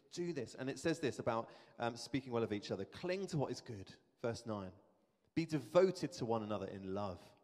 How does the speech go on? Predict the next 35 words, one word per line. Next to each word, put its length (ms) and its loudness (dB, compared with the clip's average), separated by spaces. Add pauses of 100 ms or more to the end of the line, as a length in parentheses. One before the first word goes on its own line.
(220)
verse 180 -4
ten. 260 -10 (760)
"Bless 380 0
those 380 2
who 140 -6
persecute 680 -4
you," 160 -10 (380)
verse 240 -2
fourteen, 640 -6
perhaps 280 -10
one 100 -6
of 60 -8
the 60 -6
hardest, 440 -8 (320)
echoing 400 0
Jesus's, 640 -6 (260)
um, 260 -4
beatitude. 640 -4 (1500)
Blessed 340 -4
are 100 0
those, 420 -4 (320)
um, 280 -10 (640)
uh, 180 -6 (120)
yeah, 140 -2 (120)
I 60 -10
can't 180 -6
remember 140 -4
exactly, 340 -4
but 200 -4
verse 220 2
fourteen 340 -4
where 80 -2
it 40 -6
says, 160 -6
"Bless 400 2